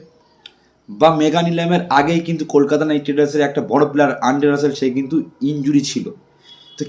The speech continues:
কিছু কিছু প্লেয়ার ইনজুরি আছে বা কিছু কিছু প্লেয়ার আগে ইনজুরি ছিল, তারা কিন্তু রিকভার করছে। তো এই ভিডিও আলোচনা করবো যে কলকাতা নাইট রাইডার্সে, mainly কলকাতা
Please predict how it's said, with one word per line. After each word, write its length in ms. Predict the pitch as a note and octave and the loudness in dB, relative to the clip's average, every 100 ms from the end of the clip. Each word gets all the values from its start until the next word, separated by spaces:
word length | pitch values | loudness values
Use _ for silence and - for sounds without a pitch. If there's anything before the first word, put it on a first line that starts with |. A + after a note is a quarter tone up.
| F#3+ | -4
কিছু 180 | G3 G#3+ | -2 0
কিছু 160 | G#3+ A3 F3 | 0 -2 -2
প্লেয়ার 240 | F3 F3 - - D#3+ | 4 4 4 -2 -2
ইনজুরি 340 | F3 F3+ F#3+ F#3 F3+ | 0 2 4 6 4
আছে 160 | F3+ F3 | 2 -2
বা 60 | F3 F3 | -2 -2
কিছু 160 | F3 F3 | -4 -4
কিছু 140 | F3+ F3+ | -4 -4
প্লেয়ার 220 | D3+ D#3 D#3 C3+ | 2 2 4 2
আগে 140 | D3 E3+ | 0 0
ইনজুরি 200 | E3 E3+ F3 | -2 -2 -2
ছিল, 80 | E3+ | -2
তারা 120 | D3+ D3+ | 0 0
কিন্তু 140 | E3+ C#3+ | 0 -2
রিকভার 320 | C3 D3 C#3 D3 D3 | -2 0 2 0 -2
করছে। 280 | G#2 - - - _ _ _ _ _ - | -8 -8 -14 -18 _ _ _ _ _ -6
তো 40 | - - - F3 | -4 -6 0 6
এই 80 | B3 G3+ | 8 8
ভিডিও 200 | A3 G#3 F3+ | 8 8 8
আলোচনা 280 | F3 E3+ E3+ | 6 0 -2
করবো 180 | E3+ E3 E3+ | -2 -2 -2
যে 40 | F3 D#3 | -2 0
কলকাতা 320 | E3+ F3+ F#3+ D#3 | 0 2 0 0
নাইট 160 | C#3+ C#3+ | 0 -2
রাইডার্সে, 280 | D#3 D3+ E3 B2+ | -4 -2 0 0
mainly 260 | D#3+ E3 - | 0 -2 0
কলকাতা 280 | C#3+ C#3+ E3 | 0 2 -2